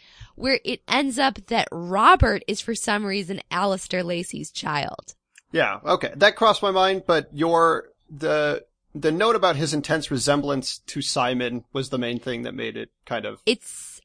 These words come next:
Speaker 1: I stand by that, but Liam had an intense resemblance to Alistair Lacey, not his biological father.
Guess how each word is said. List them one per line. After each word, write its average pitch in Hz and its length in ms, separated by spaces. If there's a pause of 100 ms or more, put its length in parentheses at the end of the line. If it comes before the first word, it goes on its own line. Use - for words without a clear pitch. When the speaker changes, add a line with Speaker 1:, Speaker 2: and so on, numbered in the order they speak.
Speaker 1:
I 277 120
stand 339 360
by 359 180
that, 330 260
but 254 120
Liam 320 360
had 320 180
an 285 100
intense 277 380
resemblance 233 480
to - 120
Alistair 214 380
Lacey, 175 640 (180)
not 196 260
his 180 120
biological 160 540
father. 139 400